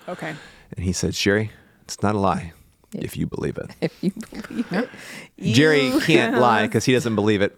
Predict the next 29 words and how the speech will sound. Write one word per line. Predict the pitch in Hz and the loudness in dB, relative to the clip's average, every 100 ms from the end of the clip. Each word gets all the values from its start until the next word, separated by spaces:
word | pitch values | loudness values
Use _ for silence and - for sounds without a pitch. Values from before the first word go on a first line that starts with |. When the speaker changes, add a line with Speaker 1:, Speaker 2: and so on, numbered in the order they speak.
| - | 0
Speaker 2:
so | 123 | 4
he | 120 | 4
doesn't | 113 107 | 2 2
work. | 110 | 0
Speaker 1:
Okay. | 156 | 2
Speaker 2:
But | 123 123 - - | 2 2 0 0
I, | 117 | 2
I | - 117 | 4 2
was | 131 | 2
thinking | 123 104 | 0 -2
about | 87 | 0
that, | 87 73 | 0 -2
like, | 69 87 | -4 -2
just | 95 92 | -2 0
how | 98 95 95 90 - | 2 2 0 -4 -2
those | 98 - | -2 2
things | 98 - | 0 0
can | 98 | 0
become | 95 - 107 | 0 0 -2
true | 98 98 | 0 0
and | 90 | 0
we | 92 | 0
allow | 85 95 98 98 | 0 2 2 2
them | 90 82 87 | -2 -6 -6
to | 92 | -8
fester | - 87 - - | -6 -6 -6 -10
if | - | -6
you | 95 | -2
don't, | 104 98 92 | 0 -2 -4